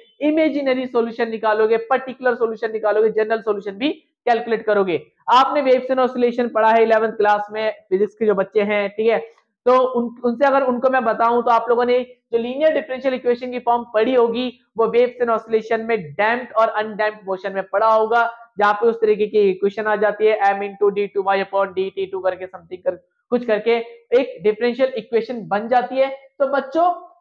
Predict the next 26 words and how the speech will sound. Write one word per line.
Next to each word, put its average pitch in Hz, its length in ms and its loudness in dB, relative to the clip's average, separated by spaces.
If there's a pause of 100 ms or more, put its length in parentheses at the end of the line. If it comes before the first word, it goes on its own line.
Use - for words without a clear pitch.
(200)
आज 294 280 4
हम 294 260 -2
जो 285 100 -4
करने 262 360 -2
जा 226 200 2
रहे 233 80 0
हैं 247 80 2
वो 247 160 -2
तीसरा 254 460 2 (520)
फॉर्म 240 320 4
है 240 220 2
डिफरेंशियल 226 520 -2
इक्वेशन 226 460 -2
का। 240 160 4 (220)
अगर 196 200 2
आपको 214 180 0
डिफरेंशियल 208 380 -2
इक्वेशन 196 320 -4
नहीं 226 180 -2
पता 240 220 2
तो 233 80 0
एक 220 80 0
बार 208 120 0
फटाफट 202 400 -4
मैं 196 80 -2
फटाफट 190 340 -2